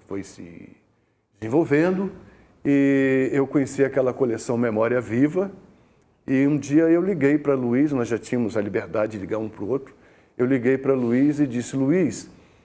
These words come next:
eu gosto muito da coleção que você tá fazendo com Renata e com Leia Brígida, mas, Luiz, eu acho que nós temos que falar do submundo desta cidade.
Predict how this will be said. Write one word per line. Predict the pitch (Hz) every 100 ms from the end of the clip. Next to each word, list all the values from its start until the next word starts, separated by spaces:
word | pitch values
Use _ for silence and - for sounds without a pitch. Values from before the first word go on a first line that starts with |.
| _
eu | 151
gosto | 147 165 156 156
muito | 180 202
da | 170
coleção | 160 165 131 - 151
que |
você | 131 131 143
tá | 143
fazendo | 135 113 135 131
com |
Renata | 127 113 101 123 -
e |
com | 135 127
Leia | 117 127
Brígida, | 98 101 101 87 - - _ _ _
mas, | 131
Luiz, | 117 127 127 - - - -
eu | 135 131
acho | 127
que | -
nós | 131 113
temos | 131 120
que |
falar | - 107 123
do | 120
submundo | 110 - 127 123 101 120 120 101
desta | 107 - 120
cidade. | - 80 78 73 -